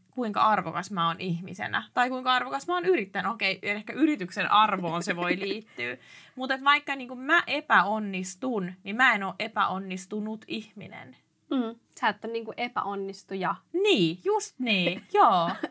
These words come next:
Speaker 2: Et se ei niinku määritä sua siinä
Speaker 1: Ei.
Speaker 2: mielessä niinku ihmisenä,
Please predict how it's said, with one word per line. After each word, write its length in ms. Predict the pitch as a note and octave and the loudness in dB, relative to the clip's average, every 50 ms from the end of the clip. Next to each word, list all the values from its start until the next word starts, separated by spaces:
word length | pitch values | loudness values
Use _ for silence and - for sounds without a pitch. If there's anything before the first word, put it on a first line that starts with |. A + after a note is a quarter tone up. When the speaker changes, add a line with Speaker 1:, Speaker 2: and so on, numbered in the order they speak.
| - - - | -4 -2 -2
Speaker 2:
Et 140 | C4+ C4+ | -2 -2
se 100 | - C#4+ | -2 -2
ei 140 | B3 A#3 A#3 | 0 0 0
niinku 220 | A#3+ C4+ C4+ C#4 C#4+ | -2 -4 -6 -4 -2
määritä 540 | C#4+ D4 D4+ D4 C4+ A#3+ G3+ F#3 - - | -2 2 4 4 4 4 2 0 -6 -8
sua 360 | G#3 - - - G#3 G3 F#3 - - _ - | -10 -8 -8 -4 -2 -2 -2 -2 -4 _ 0
siinä 260 | F4 F4+ E4 C4+ A3+ | 2 4 4 4 4
Speaker 1:
Ei. 100 | G#3 F#3+ F#3+ F#3 | 2 2 0 0
Speaker 2:
mielessä 340 | F#3+ F3+ G3+ G#3 - - | -2 -4 -6 -8 -10 -12
niinku 360 | G3 G3 F#3+ F#3 G3 - - _ | -12 -10 -8 -10 -10 -12 -14 _
ihmisenä, 640 | - G#3 G3+ G3 F#3+ D#3+ - - - - - - - | -8 -8 -6 -6 -6 -8 -8 -6 -8 -6 -4 -6 -6